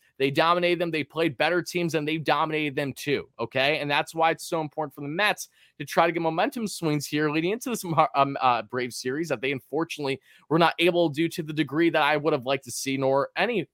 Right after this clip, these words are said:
fan would have liked to see to this point. But game one, to answer your question in a nutshell, yes, I think that is the most important. Max Fried on the year is an absolute stud, nine two with a two point five two E R A. And then game two, I mean, I wanna know what's your quick reaction on Strider, 'cause he has just been a revelation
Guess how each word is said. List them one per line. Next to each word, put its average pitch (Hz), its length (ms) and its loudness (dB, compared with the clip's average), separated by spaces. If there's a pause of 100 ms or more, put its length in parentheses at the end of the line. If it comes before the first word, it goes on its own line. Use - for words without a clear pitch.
(180)
fan 113 260 0
would 120 120 -2
have 110 100 -2
liked 117 180 -2
to - 60 -14
see 117 160 -4
to 101 80 -2
this 101 240 -4
point. 92 340 -8
But 131 220 4 (320)
game 214 240 6
one, 202 260 8 (240)
to 156 160 0
answer 170 220 2
your 170 100 2
question 160 440 2
in 147 80 0
a 147 40 0
nutshell, 147 460 0
yes, 131 340 0
I 127 120 -4
think 131 160 -6
that 120 140 2
is 110 80 -6
the 113 60 -6
most 139 320 0
important. 135 400 0 (300)
Max 151 300 4
Fried 156 240 0
on 143 200 2
the 143 80 -2
year 143 140 2
is 135 140 0
an 143 40 -2
absolute 131 380 -2
stud, - 260 2
nine 135 320 0
two 143 140 -8
with 135 120 -2
a - 20 -4
two - 160 -8
point 135 240 -8
five 131 240 2
two - 200 -10
E 127 80 -6
R 113 220 -2
A. 131 240 2 (280)
And 139 220 2
then 147 220 0 (180)
game 165 300 0
two, 180 400 2
I 147 100 2
mean, 147 160 2
I 131 60 2
wanna 160 260 2
know 180 140 2
what's 180 200 -2
your 196 100 0
quick - 220 -8
reaction 151 440 0
on 135 100 -2
Strider, 127 500 2
'cause - 220 -10
he 156 140 -2
has 147 180 2
just 135 180 -6
been 135 120 -2
a 123 80 -4
revelation 131 800 0